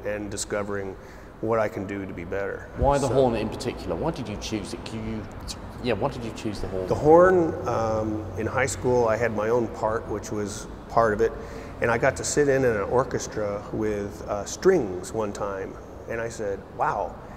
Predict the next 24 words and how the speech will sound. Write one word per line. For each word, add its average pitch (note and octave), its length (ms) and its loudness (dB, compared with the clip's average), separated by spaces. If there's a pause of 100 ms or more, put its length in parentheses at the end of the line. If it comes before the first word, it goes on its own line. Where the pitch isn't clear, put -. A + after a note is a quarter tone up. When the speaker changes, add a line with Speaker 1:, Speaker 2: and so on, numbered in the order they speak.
(220)
Speaker 1:
this C#3 120 0
is G#2 200 -6
cool." G#2 380 -2 (140)
You G2+ 60 -2
know, F#2+ 80 -2
strings, B2+ 480 -2
two C3 220 0
oboes, A2+ 280 2
two A#2+ 160 -2
horns A2+ 360 2
playing G#2+ 240 -2
a G2 40 -4
Haydn A2+ 280 0
symphony. G2 420 -6
I F#2+ 80 -6
said, G2 300 -8 (720)
"This C3+ 260 -2
is - 120 -6
something G#2 440 -6
I F#2+ 140 -6
really, G2 640 -4
really, F#2+ 440 -8
really F#2 300 -6
like. F#2+ 400 -10